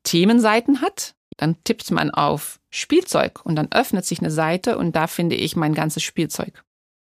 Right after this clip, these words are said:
Aber was macht man mit den Verben und mit den Präpositionen und mit den Pronomen? Das ist häufig sehr schwierig.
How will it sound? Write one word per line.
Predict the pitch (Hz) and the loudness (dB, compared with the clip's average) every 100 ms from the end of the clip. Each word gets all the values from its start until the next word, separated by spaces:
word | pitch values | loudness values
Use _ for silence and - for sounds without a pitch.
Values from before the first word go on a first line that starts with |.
| _ _ _ _ _ - - | _ _ _ _ _ -10 -6
Aber | 156 147 | -2 0
was | 170 - | 0 0
macht | 156 - | -2 -2
man | 151 | -2
mit | 151 151 | -2 0
den | 151 139 | -2 0
Verben | 156 180 254 226 156 147 | 2 4 4 4 2 2
und | 151 147 | 0 -2
mit | 151 - | -4 -2
den | 147 | -4
Präpositionen | 147 - 139 147 - - 208 285 208 170 | -4 -4 -4 -4 -4 2 4 6 6 4
und | - 160 - | 0 -4 -2
mit | 151 | -2
den | 156 147 | -2 0
Pronomen? | 170 220 240 202 185 170 165 _ _ _ _ - | 2 4 6 6 4 2 0 _ _ _ _ -2
Das | 151 - | -2 0
ist | 165 160 - - - | -2 -2 -6 -8 0
häufig | 180 262 170 - | 2 2 -2 0
sehr | 143 | -2
schwierig. | - - 208 196 311 - | 0 0 2 4 2 -4